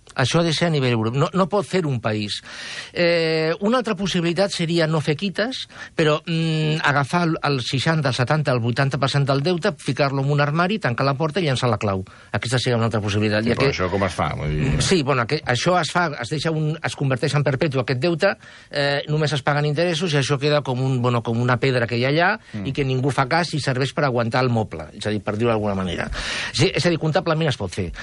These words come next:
Speaker 1: Però tot això, mm, per fer tot això s'ha
Speaker 2: Sí.
Speaker 1: de, s'ha d'arribar a un arreglo, eh, a una, a una coordinació, s'ha de,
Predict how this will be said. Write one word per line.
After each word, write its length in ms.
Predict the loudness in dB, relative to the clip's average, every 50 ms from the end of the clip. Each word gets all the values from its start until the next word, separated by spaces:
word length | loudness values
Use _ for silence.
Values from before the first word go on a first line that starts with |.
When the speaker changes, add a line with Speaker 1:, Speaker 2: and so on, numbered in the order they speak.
| -12 -12 -12 -2
Speaker 1:
Però 140 | 2 2 2 2
tot 160 | 0 -2 0
això, 380 | -2 -2 0 0 0 0 0 -2 -4
mm, 240 | -4 -2 -2 0 0
per 160 | 0 0 0
fer 120 | 0 0
tot 180 | -2 -2 -2 -2
això 200 | -4 -2 -2 -2
s'ha 120 | 0 0
Speaker 2:
Sí. 60 | 2 2
Speaker 1:
de, 120 | 2 0 0
s'ha 140 | -2 0 0
d'arribar 300 | 0 0 0 0 2 2
a 20 |
un 80 | 4 4
arreglo, 460 | 2 2 2 -2 -2 -4 -8 -8 -8 -10
eh, 60 | -12 -6 -2 0 0 0 0
a 60 | 0 0
una, 280 | 0 2 2 0 0 0
a 80 | 0 0
una 240 | 0 2 2 0 0
coordinació, 680 | 0 0 0 2 2 2 2 2 2 2 0 0 0 0
s'ha 140 | 0 -2 0
de, 120 | 0 0